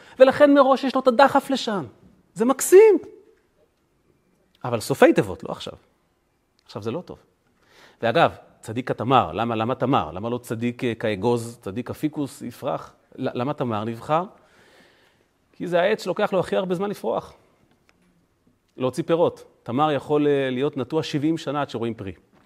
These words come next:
אז איפה אתה ממהר, קורח? איפה אתה ממהר? לאט. שמעתי פעם מהרב יואל כהן, מורי ורבי,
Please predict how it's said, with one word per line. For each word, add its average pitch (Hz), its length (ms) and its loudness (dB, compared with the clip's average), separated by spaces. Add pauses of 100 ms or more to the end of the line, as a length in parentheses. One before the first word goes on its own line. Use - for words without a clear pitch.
(1400)
אז 123 160 -6
איפה 165 120 -6
אתה 196 80 -8
ממהר, 180 260 -4
קורח? - 400 -14 (920)
איפה 170 180 -10
אתה 185 80 -10
ממהר? 165 340 -10 (600)
לאט. 160 360 -14 (460)
שמעתי 139 280 -2
פעם 127 220 0
מהרב 117 240 -2
יואל 113 260 0
כהן, 117 220 0
מורי 113 180 -4
ורבי, 110 340 -4